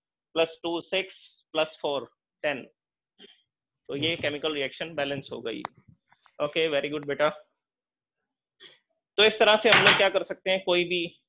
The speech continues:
Speaker 1: मेटल कार्बोनेट को एसिड से रिएक्शन करवा सकते हैं। ठीक है, अब आपको समस्या नहीं आनी चाहिए, पेपर के अंदर आपको दिक्कत नहीं आनी चाहिए कि कोई भी मेटल कार्बोनेट दे दो सर और हमें एक एसिड बता दो कि किस एसिड से रिएक्शन करवानी है,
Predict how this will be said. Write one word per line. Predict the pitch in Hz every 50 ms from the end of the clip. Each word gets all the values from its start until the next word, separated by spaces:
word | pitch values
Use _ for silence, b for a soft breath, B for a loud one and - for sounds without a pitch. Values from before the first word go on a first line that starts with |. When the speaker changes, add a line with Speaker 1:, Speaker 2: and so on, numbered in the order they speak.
| _ _ _ _ _ _ -
Speaker 1:
मेटल | 135 151 156 156 185 185 185
कार्बोनेट | - 170 160 160 160 165 170 170 165 - - -
को | 180 180 -
एसिड | - 143 143 - 175 165 151
से | - - 156
रिएक्शन | 147 139 131 131 - 160 143 127
करवा | 131 117 120 113
सकते | 110 - - _ - -
हैं। | - _ _ _ _ _ _ _ _ _ _ _ _ _ _ _ -
ठीक | 156 170
है, | 208 180
अब | 175 170 165 - - _ - 143
आपको | 147 151 - - 196
समस्या | 185 - 170 165 165 - - 180 170
नहीं | 175 175 165
आनी | 147 143 135
चाहिए, | - 139 127 123
पेपर | - 139 143 - 170 165
के | 156 170
अंदर | 160 160 156
आपको | 156 151 160 151
दिक्कत | 131 135 - 160 - 165
नहीं | 160 151
आनी | 139 143 135
चाहिए | - 120 113 117 - _ _ _ _ _ _ _ -
कि | 147
कोई | - - 175 185 208
भी | 196 208
मेटल | 202 190 185 190 196 196
कार्बोनेट | 190 190 185 180 190 190 190 190 170
दे | 180 180
दो | 190 185
सर | 185 196 185 185 _ _ _ _ _ _ -
और | 147 151
हमें | 156 151 165 175
एक | 170 147 160
एसिड | 151 151 - 175 175
बता | 170 170 165 165
दो | 165 175
कि | 170 - 151
किस | - 170 170 170 165
एसिड | 147 147 - - 165 160
से | - 170
रिएक्शन | 151 147 143 139 - - 170 160
करवानी | 156 160 151 156 156 160 170 185
है, | 185 175